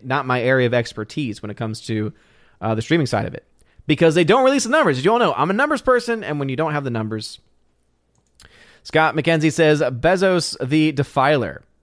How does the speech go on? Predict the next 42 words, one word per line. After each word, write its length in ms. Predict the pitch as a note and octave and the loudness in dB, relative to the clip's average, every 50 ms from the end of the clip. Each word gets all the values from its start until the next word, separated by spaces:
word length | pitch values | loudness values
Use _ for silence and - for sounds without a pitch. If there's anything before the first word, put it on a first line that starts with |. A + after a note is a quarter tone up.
| _ _ _ | _ _ _
Yes. 520 | - A#2 F#2 C#2+ - - - - - - _ _ _ _ _ _ _ - | -12 -10 -10 -10 -12 -14 -14 -16 -18 -20 _ _ _ _ _ _ _ -4
Bezos, 400 | B2+ B2 A#2+ B2+ B2+ B2 A#2+ - | -2 -2 0 0 0 -2 -2 -4
Bezos, 540 | - A#2+ A#2+ A#2+ A2+ B2 A#2+ A#2+ A#2 - - | -4 -4 -4 -2 -2 -2 -2 -2 -2 -6 -8
I 40 | |
don't 100 | B2 A#2+ | -8 -8
even 140 | G#2+ G2+ G2+ | -8 -10 -12
care 380 | - _ _ - - A#2+ A2+ A2+ | -14 _ _ -8 -6 -4 -4 -4
what 160 | A2 A2 G#2+ | -6 -6 -8
his 140 | G#2 G#2 G#2+ | -10 -10 -10
name 260 | G#2+ G#2 G2+ G2+ F#2+ | -10 -10 -10 -10 -10
is 380 | F#2+ F#2 G2 - - - - _ _ _ _ _ _ _ | -12 -14 -14 -16 -18 -20 -20 _ _ _ _ _ _ _
pronounced. 460 | - G#2+ G2+ G2 F#2+ F#2+ - - - _ _ _ _ _ _ _ _ - - - _ - | -12 -10 -8 -8 -8 -10 -12 -16 -20 _ _ _ _ _ _ _ _ -20 -20 -20 _ -2
Super 280 | - F3+ G3 F#3 F#3 | 0 2 2 2 2
says, 580 | D3+ F3+ F3+ E3+ F3+ A3+ B3+ C4 B3 A#3+ - - D3 | 2 2 2 2 2 2 2 0 0 -2 -2 -2 -4
"Not 560 | D3 D#3 F#3+ A3+ A#3+ B3 B3+ C4+ C4 - - | -2 0 0 0 0 0 0 -2 -4 -4 -2
unless 460 | G#3 G#3 G#3 G#3 G3+ G#3 G#3+ G3+ - | -2 0 2 2 2 2 0 0 -2
it 60 | F#3+ F#3 | -2 -2
was 140 | F3+ D#3+ | -4 -2
Game 220 | C#3+ E3+ E3 E3 E3 | -2 -2 -2 -2 -2
of 80 | D#3 | -4
Thrones 420 | - - D3+ D3 D3 D3 D3 C#3+ C3 | -2 -2 0 0 0 0 -2 -2 -2
that 180 | C#3+ C#3 - B2 | -4 -6 -4 -2
gave 260 | C#3 C#3 C#3+ C#3+ C3+ | 0 0 0 2 0
them 140 | C3+ C3 B2+ | 0 0 0
the 120 | B2+ A#2+ | 0 0
idea, 320 | A#2 A#2 A2+ D3 E3 D#3+ D3 | 0 0 0 0 0 0 0
because 400 | D3+ D3+ - C#3 B2 B2 A#2 A2+ | 0 -2 -2 0 0 0 0 0
Benioff 360 | C#3 C#3+ D3 D3 C#3+ C#3 B2 | -2 0 0 0 0 0 -2
and 120 | A2+ A2+ | -4 -2
Weiss 300 | F3 G3 G3 G3 F3+ - - _ _ _ _ _ | 0 2 2 0 -2 -4 -10 _ _ _ _ _
were 60 | - | -4
so 180 | - - C4 C4+ | 0 2 2 2
incon-, 460 | A3+ A#3+ A3+ G#3+ F#3+ - F#3 E3+ E3+ - _ _ - | 2 2 2 0 0 -2 -2 -4 -4 -6 _ _ -4
inexperienced 1080 | F#3+ G#3 F#3+ F#3 E3+ D#3 - - - - D#4+ F4 F4 D#4+ B3 D#3 A2 - - - - - _ - | -2 -2 -2 -2 -4 -6 -8 -10 -6 -4 -4 -2 0 0 0 -2 -2 -4 -8 -12 -14 -14 _ -12
then, 640 | A#2 A#2+ C#3+ D3+ D3+ D3+ D3+ D3+ D3+ D3+ C#3+ - - _ _ _ _ | -4 -2 0 2 2 2 0 0 -2 -4 -6 -10 -14 _ _ _ _
but 100 | - C#3 | -4 -2
then 160 | F#3+ B3+ B3+ A3 | -2 0 0 2
D 100 | A3 G#3 | 2 2
and 100 | F#3+ F3+ | 4 4
D 100 | F3+ E3+ | 2 2
were 200 | D#3 D#3 - - | 2 0 0 0
only 460 | D#3+ D#3+ D#3+ D#3+ D#3 D#3 D3 - | -2 0 0 0 0 -2 -4 -8